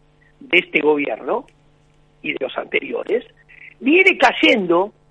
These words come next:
sostenida y sistemáticamente en la tendencia, según datos del indec, ¿ok? Desde diecisiete mil doscientos noventa y siete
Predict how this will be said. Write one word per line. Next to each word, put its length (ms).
sostenida 640
y 60
sistemáticamente 1200
en 160
la 140
tendencia, 960
según 400
datos 460
del 200
indec, 540
¿ok? 180
Desde 540
diecisiete 640
mil 160
doscientos 400
noventa 300
y 40
siete 440